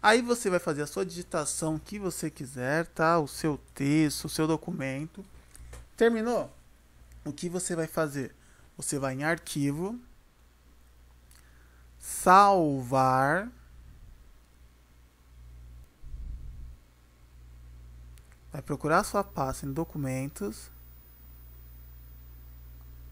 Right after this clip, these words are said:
vai achar a pasta, achei, revisão, clica duas vezes nessa pasta, tá? Aí você vai entrar dentro da pasta Word que você criou. Se você salvar aqui, vai salvar fora.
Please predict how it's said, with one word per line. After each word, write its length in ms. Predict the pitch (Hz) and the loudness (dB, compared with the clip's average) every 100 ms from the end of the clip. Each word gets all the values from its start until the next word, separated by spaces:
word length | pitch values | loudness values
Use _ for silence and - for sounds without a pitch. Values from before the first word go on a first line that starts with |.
| - - - - - - - - - - - - - - - | -20 -20 -18 -18 -18 -20 -20 -20 -20 -20 -20 -20 -18 -16 -6
vai 240 | 143 156 | 0 2
achar 460 | 160 151 - 139 127 | 2 0 -4 -2 -2
a 80 | |
pasta, 800 | 131 - 135 135 - - 185 185 - - - - - - - - - - - - - - - - - | -2 -2 0 0 -4 -4 -2 -2 -8 -20 -20 -20 -20 -20 -20 -20 -20 -20 -20 -20 -20 -20 -20 -20 -10
achei, 360 | 135 - - 139 | -10 -8 -6 -4
revisão, 480 | 139 135 127 139 - - | -4 -4 -4 -4 -2 2
clica 320 | 202 254 208 | 4 4 2
duas 340 | 175 254 214 | 4 4 4
vezes 180 | 147 151 | 0 -6
nessa 280 | 143 - 139 | -8 -8 -10
pasta, 500 | - 123 123 - 185 | -10 -10 -10 -10 -12
tá? 300 | - 147 180 - - - - - - - - - - - - | -6 -6 -6 -12 -20 -20 -20 -20 -20 -20 -20 -20 -20 -20 -12
Aí 120 | - | -8
você 280 | 127 131 - | -4 -4 -2
vai 160 | 139 147 | 2 0
entrar 220 | 156 147 | 2 0
dentro 180 | 139 180 | 2 2
da 80 | 180 | 4
pasta 360 | - - - | 4 4 4
Word 360 | 185 160 151 151 | 2 4 2 0
que 60 | |
você 180 | 165 - | -6 -6
criou. 240 | 160 185 151 | 0 4 4
Se 60 | |
você 240 | 156 147 220 | 4 4 2
salvar 440 | - 208 151 147 | 6 6 8 4
aqui, 400 | 139 - 226 202 | 2 -2 -2 -2
vai 140 | - 127 | -4 -4
salvar 280 | 127 123 | -4 -2
fora. 420 | 151 - 156 123 | -2 2 2 2